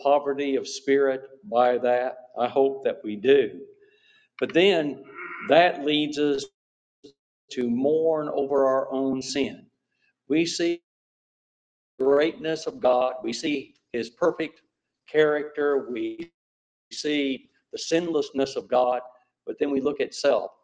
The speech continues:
and we see ourselves and how poor we are, and we mourn over our sin. And so it comes to then being meek.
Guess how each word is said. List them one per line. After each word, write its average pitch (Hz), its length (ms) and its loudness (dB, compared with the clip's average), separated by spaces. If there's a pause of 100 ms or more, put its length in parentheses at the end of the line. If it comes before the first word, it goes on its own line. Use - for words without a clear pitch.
(300)
and 104 80 -12
we 113 100 -4
see 117 400 -2
ourselves 123 580 -2 (360)
and 107 120 -10
how 117 320 -2 (380)
poor 135 400 2 (140)
we 120 200 0
are, 110 340 0 (460)
and 110 320 -2 (100)
we 123 140 0
mourn 120 560 0
over 120 340 2
our 110 100 2
sin. 123 380 -6 (680)
And 113 120 -8
so 151 140 4
it 147 140 0
comes 170 280 -2
to 143 220 0
then 131 360 0
being 131 460 -2
meek. 123 460 -4